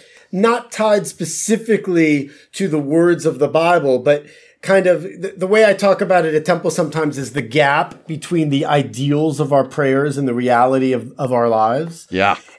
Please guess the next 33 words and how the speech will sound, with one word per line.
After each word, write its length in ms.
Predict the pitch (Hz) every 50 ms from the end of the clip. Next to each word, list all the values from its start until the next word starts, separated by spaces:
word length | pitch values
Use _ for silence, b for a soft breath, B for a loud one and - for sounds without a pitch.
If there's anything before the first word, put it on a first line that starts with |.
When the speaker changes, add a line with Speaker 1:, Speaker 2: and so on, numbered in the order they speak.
| B -
Speaker 1:
And 520 | 175 165 165 160 156 147 143 135 139 b b b b b b b
what 220 | 139 139 180 196
do 100 | 202 208
we 180 | 196 202 202 175
do, 800 | 143 139 180 190 202 202 196 190 180 170 165 156 156 156 151 B B B B B B B
you 80 | 165
know, 80 | 170 170
what, 320 | 160 160 185 190 208 -
what 180 | 180 160 185 196
do 80 | 208
we 160 | 208 214 208 180
do 500 | 143 147 185 202 202 202 190 180 175 175
with 340 | 175 160 160 165 156 120 -
teachings 840 | - - 190 202 - - - 185 170 151 139 143 143 135 135 - - - b b b b b
that 480 | - 127 123 160 160 156 156 160 165 -
are 320 | 160 151 151 151 151 151
different 720 | 147 123 - - 147 170 165 - 196 185 165 151 151 - 151
than 180 | 156 156 143
things 420 | 120 - - 170 160 151 151 143 123
we 100 | 131 147
believe 420 | 135 120 143 135 139 143 143 131 -
today, 520 | - - 147 156 156 147 135 117 127 143
whether 300 | 143 135 160 156 151 147 143
morally 800 | 143 147 160 165 160 175 185 185 185 185 180 180 180 175 170 170
or 200 | 180 180 165 160
just 300 | 143 156 151 - - -
kind 260 | - 165 170 165 156 156
of 80 | 151
from 160 | - 170 165 156
a, 180 | 143 131 - B B B B B B B
you 80 | 151 147
know, 280 | 151 139 135 - - -
anachronistic 1080 | 160 165 160 160 156 - 165 151 156 160 156 - - 170 151 143 - - - - -